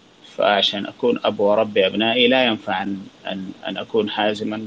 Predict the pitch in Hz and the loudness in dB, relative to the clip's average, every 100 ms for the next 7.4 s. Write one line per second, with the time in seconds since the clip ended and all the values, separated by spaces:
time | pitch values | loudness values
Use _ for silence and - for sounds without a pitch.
0 | 101 101 92 92 95 110 - 92 92 101 | -6 -2 0 -2 -2 -4 -4 -4 -4 -4
1 | - 101 104 95 98 98 95 98 - - | -4 -4 -4 -6 -4 -6 -8 -12 -16 -20
2 | - - 113 107 98 95 98 - 98 98 | -8 2 6 6 4 2 0 -4 -4 -4
3 | 104 101 101 - 101 101 95 101 - 113 | -6 -4 -4 0 0 0 -6 -6 2 4
4 | 110 101 95 - - 101 101 104 98 - | 6 4 0 -4 -2 -2 -2 -2 -4 -6
5 | - - - - - 104 98 98 101 101 | -10 -18 -20 -18 -2 4 4 4 4 2
6 | 98 92 87 98 - - - _ _ _ | 0 -4 -8 -12 -20 -20 -20 _ _ _
7 | 92 92 90 87 | -8 -6 -6 -10